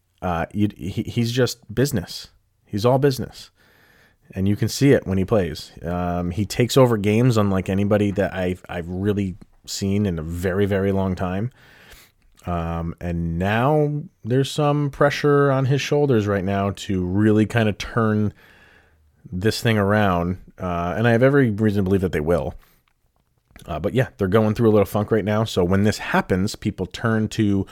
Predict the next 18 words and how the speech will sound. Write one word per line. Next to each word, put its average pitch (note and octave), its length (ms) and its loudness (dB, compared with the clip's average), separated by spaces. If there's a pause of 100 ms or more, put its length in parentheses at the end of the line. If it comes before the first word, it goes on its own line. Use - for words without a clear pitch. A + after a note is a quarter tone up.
(340)
your E2+ 140 -6
captain, C3+ 520 2 (540)
uh, F#2+ 300 0
and A#2 180 6
your A2 80 4
superstar, F2 640 -2
and F2+ 500 -2
they G#2 120 4
happen G#2 180 2
to F#2+ 60 0
be F2+ 100 0
two - 140 -2
different - 260 0
people - 280 2
on E2+ 100 2
this C#3 160 2
team D2 240 -4
anyway. D2 340 -6